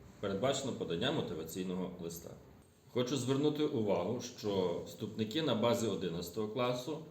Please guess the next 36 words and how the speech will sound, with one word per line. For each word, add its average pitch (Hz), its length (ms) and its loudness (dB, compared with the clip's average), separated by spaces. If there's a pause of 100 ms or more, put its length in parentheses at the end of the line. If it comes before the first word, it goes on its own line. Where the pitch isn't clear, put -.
(100)
мають 120 340 0
право 127 220 4
вступити 98 480 -2
до 82 160 -4
коледжу 147 420 0
без 113 220 2
здачі 113 380 2
національного 110 600 0
мультипредметного 90 840 -4
тесту. - 440 -8 (460)
Або 135 220 6
якщо 127 280 4
вони 101 240 2
його 87 200 -2
складуть 92 500 -4
позитивно, 139 540 -2
з - 140 -6
балом 127 360 2
не 85 80 -2
менше 82 360 -4
сто. - 280 -8 (640)
На 104 100 2
відміну 151 420 4
від, 131 340 0
е, 107 300 4
вступу 120 420 0
на 107 140 2
бюджет, 107 520 2 (440)
до 113 440 6
вищих 131 400 4
навчальних 123 420 2
закладів, 113 600 0
де 123 160 4
передбачено 113 600 2
прохідний 95 520 -4
бал 131 300 4